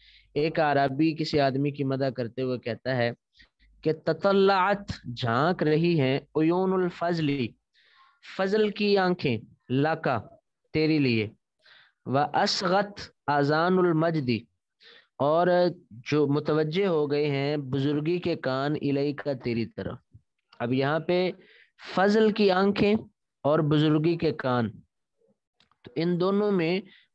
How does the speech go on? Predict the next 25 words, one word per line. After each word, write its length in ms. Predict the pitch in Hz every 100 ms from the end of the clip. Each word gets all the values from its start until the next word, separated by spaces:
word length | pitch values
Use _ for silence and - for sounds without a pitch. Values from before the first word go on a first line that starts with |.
| -
फजल 340 | 170 196 208
और 180 | 175 175
बुजुर्गी 520 | 160 147 147 151 180
से 140 | 196 180
मुराद 440 | 156 139 143 165
इंसान 680 | 156 156 156 151 147 143 143
है 220 | 120 104 -
कि 80 | 117
बड़े-बड़े 520 | 123 147 160 156 160
असहाबे 580 | - 143 135 127 127 156
फजल 380 | - 170 185 170
इंसान 600 | 143 139 135 131 135 139
जो 80 |
है 260 | 135 127 147 _ - - _ -
वो 100 | 139
उनकी 360 | 160 175 170 160
आंखें 460 | 156 160 156 143
तेरी 200 | 139 139
तरफ 300 | 123 127 135
झांक 320 | 113 107 104
रही 200 | 107 104
हैं। 100 | 98 - _ _ _ _ _ _
वो 80 | 117
तो 120 | 113
ततल-, 420 | 120 135 147 156